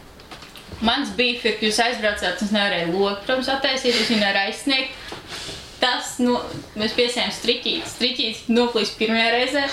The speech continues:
kad es viņu pavilku. Es uzkāpu uz stāvu, un es viņu vilku vēl tuvāk, kā tu redzi, viņš noplīst arī tur.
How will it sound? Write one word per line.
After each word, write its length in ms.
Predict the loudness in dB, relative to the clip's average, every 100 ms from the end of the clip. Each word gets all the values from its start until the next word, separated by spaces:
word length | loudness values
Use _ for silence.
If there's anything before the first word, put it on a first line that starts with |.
| 0
kad 200 | 2 4 4
es 220 | 4 4
viņu 160 | 2 2
pavilku. 520 | 0 2 2 0 -4 -10
Es 160 | -2
uzkāpu 480 | 0 2 2 0 -2
uz 80 | -6
stāvu, 440 | 0 2 2 0 -2
un 80 |
es 100 | -2
viņu 160 | 0 2
vilku 260 | 2 2 2
vēl 160 | 2
tuvāk, 440 | 2 2 2 0 -2
kā 200 | 0 0
tu 140 | 2 2
redzi, 280 | 2 2
viņš 160 | 2 2
noplīst 460 | 2 2 -2 -2 -2
arī 140 | -2
tur. 240 | 2 2